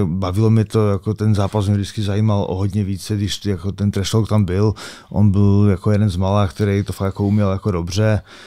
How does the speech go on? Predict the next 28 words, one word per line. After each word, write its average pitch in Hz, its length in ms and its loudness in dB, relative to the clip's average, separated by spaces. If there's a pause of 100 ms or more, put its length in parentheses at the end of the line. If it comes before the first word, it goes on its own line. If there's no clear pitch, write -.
(280)
když, 92 360 -2
když 101 180 0
to 104 160 2
dělá 101 160 4
někdo 110 220 4
jiný, 101 420 2
tak 98 140 -4
se - 140 -4
mi, 104 140 0
tak 90 220 -6
se 104 100 -2
mi 107 60 2
to 101 100 2
moc 104 140 0
jako 104 180 -2
ne-, 90 220 -2
jako 90 180 -4
nelíbí, 104 640 0 (320)
ale 95 580 -2
on 101 160 -2
je 92 60 -2
zrovna 101 220 -2
ten 101 160 -2
typ, 92 220 -4
u 92 60 -8
kterého 90 380 -4
mi 90 120 -2
to, 90 180 -6